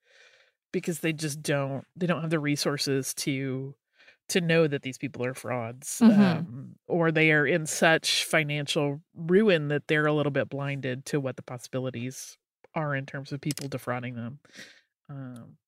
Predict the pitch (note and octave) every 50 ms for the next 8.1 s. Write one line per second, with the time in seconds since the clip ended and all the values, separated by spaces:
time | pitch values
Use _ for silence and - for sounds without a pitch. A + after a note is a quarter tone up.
0 | _ - G3+ - - A#3+ C4 A#3 G3+ G3+ G3 E3 C3 A#2 A2+ - F3 - - -
1 | B3 B3+ - - G#3+ - - G#3+ F3 F3+ E3 E3 D#3+ - - F3 D3 D3 D3 C#3+
2 | C#3 - - D3+ C#3+ C#3+ C3+ A2+ A#2 B2 - - C3+ D#3+ E3+ F3 F3+ E3+ G#3 G3
3 | F#3+ - F#3+ E3+ E3 D#3+ D3+ E3 D3+ D3 D3+ - - - - F#3 G3+ A3 A3 A#3
4 | A#3+ C4 C4+ - D4+ C#4 C4+ - D4 C#4 D4 C4 C#4+ D#4+ - B3+ A3+ A3+ G#3 F#3+
5 | G#3 G#3 G#3+ G#3+ A#3+ C4 - A#3+ G#3+ F#3+ F3+ F3+ F#3 F#3+ - - - _ _ -
6 | F#3+ F#3 - - F#3 G3+ G3 - F#3 - - A3 A#3 G#3 G3 F3 F3+ F3 - _
7 | _ _ _ - _ _ - - - A#3+ A#3+ A3+ G#3+ G3 F#3 G3+ G3 F#3+ G#3 G#3+
8 | - -